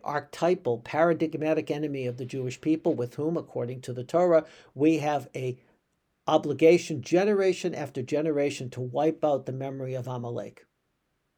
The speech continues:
And therefore, Mordechai, recognizing that Haman hated the Jews to begin with, was not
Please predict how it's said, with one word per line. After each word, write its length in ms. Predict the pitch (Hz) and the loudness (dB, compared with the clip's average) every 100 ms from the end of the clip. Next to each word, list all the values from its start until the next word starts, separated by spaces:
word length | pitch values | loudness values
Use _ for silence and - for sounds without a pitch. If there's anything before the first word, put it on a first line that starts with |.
| _ _ _ _ _ _ - | _ _ _ _ _ _ -10
And 160 | 123 127 | -6 0
therefore, 600 | 185 233 - 139 113 123 _ _ _ _ _ _ _ _ _ - | 2 2 0 0 0 -2 _ _ _ _ _ _ _ _ _ -4
Mordechai, 460 | 147 185 196 147 131 | 4 6 4 0 0
recognizing 960 | 131 180 196 156 131 123 123 123 120 123 _ _ _ _ _ _ _ - | 2 0 0 -6 -4 -4 -4 -6 -10 -12 _ _ _ _ _ _ _ -4
that 140 | 113 | -2
Haman 520 | 110 165 175 156 143 - _ - | 0 0 2 -2 -6 -14 _ -2
hated 400 | 175 185 170 127 | 4 4 4 -2
the 80 | 135 | -6
Jews 280 | 143 143 131 | -4 -4 -6
to 100 | 123 | -8
begin 400 | 127 160 185 165 | -2 2 2 0
with, 240 | 127 123 _ _ _ | -2 -4 _ _ _
was 320 | 127 127 135 135 | -6 -4 -4 -6
not 400 | 143 160 190 | -4 -2 -2